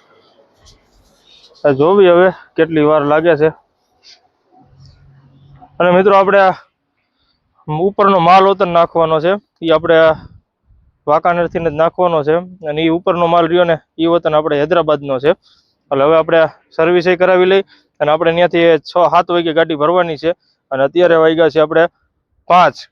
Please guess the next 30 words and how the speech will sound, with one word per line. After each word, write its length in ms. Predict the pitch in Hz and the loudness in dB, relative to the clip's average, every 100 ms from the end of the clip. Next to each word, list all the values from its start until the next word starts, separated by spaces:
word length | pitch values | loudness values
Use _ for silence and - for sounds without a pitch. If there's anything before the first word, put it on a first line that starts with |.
| _ _ - | _ _ -4
એટલે 140 | 151 156 | 0 0
વધીને 260 | 170 185 170 | 0 -2 0
કલાક 220 | 196 190 180 | 2 2 0
દોઢ 140 | 190 190 | -2 0
કલાકમાં 340 | 190 185 180 | 0 0 -2
ગાડી 200 | 190 185 | 0 0
સર્વિસ 260 | 180 190 175 | -2 -2 -4
થઈ 120 | 196 214 | -2 0
જાય 140 | 220 180 | 0 -2
ને, 60 | 151 _ _ _ | -8 _ _ _
પછી 220 | 175 175 170 | -6 0 0
આપણે 220 | 165 160 | 2 2
હાલ્યા 320 | 160 185 170 | 2 2 0
જાય 140 | 165 170 _ _ _ - | 0 -4 _ _ _ -8
ઈ 120 | 156 | -6
ઉપરનો 300 | 180 170 165 151 | -4 -4 -2 0
માલ 140 | 170 165 | 2 2
નાખવા 260 | 151 147 135 | -2 -2 -4
હાટુ. 180 | 135 180 214 _ _ _ - | -2 -6 -8 _ _ _ -8
એટલે 120 | 135 | -6
અત્યારે 280 | 147 180 170 160 | -2 2 2 2
જોવો 200 | 165 156 | 0 -2
આપણે 200 | 151 147 | -2 -2
અહીંયા 260 | 156 165 _ _ _ _ - | -2 -4 _ _ _ _ -6
સર્વિસ 320 | 147 147 135 - | -4 -4 -6 -2
થાય 200 | 165 165 | 0 0
છે. 120 | 160 196 _ _ _ _ _ _ _ _ _ _ _ _ _ _ _ _ - | -2 -6 _ _ _ _ _ _ _ _ _ _ _ _ _ _ _ _ -10
અને 120 | 135 127 | -4 0
જયદીપભાઈ 500 | 165 160 147 156 151 | 0 0 0 0 0
આપણે 200 | 156 | 0